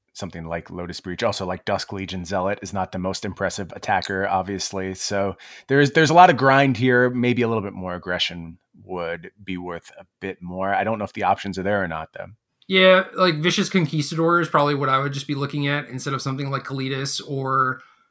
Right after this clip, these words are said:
Speaker 2: playing more disruption in the form of Drill Bit or something like that. But certainly, like, Damping Sphere, Ley Line, uh, whatever cranial extraction type thing you wanna use.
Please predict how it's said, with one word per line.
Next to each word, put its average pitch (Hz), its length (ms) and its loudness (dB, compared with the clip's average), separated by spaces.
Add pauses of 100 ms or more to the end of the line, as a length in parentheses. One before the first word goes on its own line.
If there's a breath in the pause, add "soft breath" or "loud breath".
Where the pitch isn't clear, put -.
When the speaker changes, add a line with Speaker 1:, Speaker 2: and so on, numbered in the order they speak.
(140 soft breath)
Speaker 2:
playing 151 540 2
more 143 480 2
disruption 135 840 -2 (140)
in 127 300 -6
the 127 60 -6
form 131 260 -4
of 120 80 -8
Drill 127 280 -8
Bit 123 360 -6
or 127 60 -6
something 127 320 -10
like 120 180 -12
that. 120 360 -8
But 117 300 -6 (520)
certainly, 220 480 4
like, 175 380 4 (120)
Damping 214 300 2
Sphere, 190 560 6
Ley 165 220 4
Line, 160 800 4
uh, 127 460 2
whatever 147 840 6
cranial 147 380 2
extraction 143 460 0
type 139 180 -4
thing 143 140 -2
you 143 160 0
wanna 139 180 -2
use. 131 800 -2